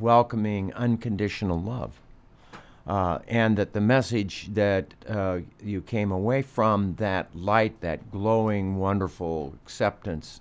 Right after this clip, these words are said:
is that it, that, uh, you should not be afraid, and that,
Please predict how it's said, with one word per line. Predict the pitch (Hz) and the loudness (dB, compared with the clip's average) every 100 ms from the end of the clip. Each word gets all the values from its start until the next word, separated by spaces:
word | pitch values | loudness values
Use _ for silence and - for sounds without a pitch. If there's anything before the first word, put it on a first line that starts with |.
| - | -10
is | 90 87 80 - - - - - - - - | -4 -2 -4 -8 -16 -20 -16 -14 -12 -14 -12
that | 95 92 90 85 - - | -4 0 0 -2 -10 -14
it, | - 90 - - - 87 | -12 -12 -14 -20 -18 -8
that, | 92 82 - 117 - - | -6 -6 -10 -18 -18 -12
uh, | 98 85 80 - - 95 - - - | -8 -6 -8 -14 -18 -16 -16 -18 -14
you | 104 | -12
should | 104 - 117 | -12 -8 -6
not | 101 101 67 | -2 -4 -4
be | 107 | -6
afraid, | 104 - 80 52 - - - - - - - | -8 -6 -6 -6 -10 -16 -20 -20 -20 -20 -6
and | 92 87 | -4 -2
that, | 87 92 90 87 | 0 0 0 -2